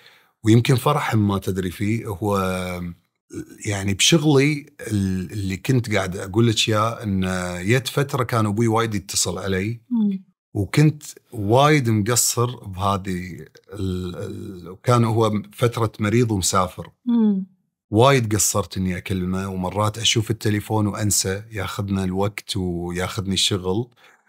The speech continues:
Speaker 1: وأنسى. ومرات يتصل علي، ومرات يقول مثلًا حق، آه، آه، إخواني إن ترى عقيل ما يرد علي، وفجأة توفى.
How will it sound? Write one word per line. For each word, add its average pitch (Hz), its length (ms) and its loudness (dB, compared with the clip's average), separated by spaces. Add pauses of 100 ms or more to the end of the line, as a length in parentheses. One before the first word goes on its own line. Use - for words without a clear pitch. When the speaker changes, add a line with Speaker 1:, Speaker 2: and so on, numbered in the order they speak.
(120)
Speaker 1:
وأنسى. 104 580 2 (420)
ومرات 95 960 0
يتصل 104 420 0
علي، 104 440 -2
ومرات 104 640 0
يقول 113 320 0
مثلًا 101 380 -4
حق، - 160 -2 (320)
آه، 85 480 -12 (760)
آه، 92 460 -2
إخواني 107 580 2
إن 92 220 -2
ترى 104 200 -4
عقيل 101 320 0
ما 104 120 4
يرد 92 240 0
علي، 92 400 -2 (920)
وفجأة 98 920 0
توفى. 113 500 -2